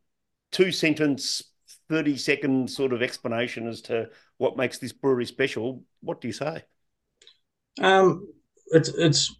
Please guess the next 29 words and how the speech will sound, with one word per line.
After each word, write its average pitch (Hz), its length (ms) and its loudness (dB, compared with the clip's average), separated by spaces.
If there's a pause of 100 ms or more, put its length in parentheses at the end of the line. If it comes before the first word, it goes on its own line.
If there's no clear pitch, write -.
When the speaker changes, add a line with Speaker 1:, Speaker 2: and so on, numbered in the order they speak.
(120)
Speaker 2:
a 147 60 6
lot 175 200 10
of 185 100 8
it's 160 180 4
about 131 300 6
collaboration. 120 680 4
So 123 220 4
the, 123 180 0 (280)
the 143 220 2
three 143 340 4
founders, 120 760 2
um, 117 460 -2 (1040)
meeting 123 400 4
at - 100 -2
Monash 113 480 0
and, 104 420 -2
um, 101 520 -2 (300)
you 104 140 -2
know, 98 220 2 (720)
really 110 600 2 (160)
getting 110 280 2
a 101 80 0
taste - 380 2
for, 104 260 4 (800)
um, 110 520 0 (100)
brewing 117 580 6 (100)
there, 113 480 4 (280)
um, 120 600 -6
and 120 360 -2